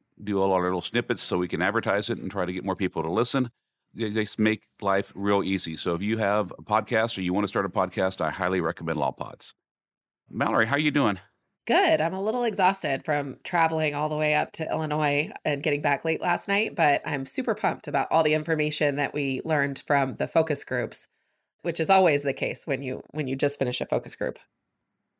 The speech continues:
Speaker 1: Yeah, I'm really, I'm really looking forward to you debriefing me. We'll probably not debrief these actual groups on the air since it's a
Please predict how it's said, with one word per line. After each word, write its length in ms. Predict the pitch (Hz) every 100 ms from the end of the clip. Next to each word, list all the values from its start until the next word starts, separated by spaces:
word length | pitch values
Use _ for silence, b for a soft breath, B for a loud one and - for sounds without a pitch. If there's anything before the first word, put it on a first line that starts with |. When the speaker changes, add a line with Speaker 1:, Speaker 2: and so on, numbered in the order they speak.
| _ _ _
Speaker 1:
Yeah, 200 | 127 135
I'm 100 | 143
really, 360 | 143 131 107 101
I'm 160 | 117 113
really 180 | 120
looking 260 | 110 107 98
forward 360 | 107 104 98 -
to 100 | 98
you 200 | 92 92
debriefing 420 | 90 110 110 92
me. 140 | 87
We'll 120 | 87
probably 320 | 92 131 131 120
not 240 | 107 -
debrief 380 | 104 90 107 -
these 180 | 113 104
actual 420 | 104 - 98 90
groups 340 | 85 151 160
on 80 | 143
the 120 | 127
air 200 | 120 135
since 260 | 143 117 -
it's 200 | 95 -
a 100 | 117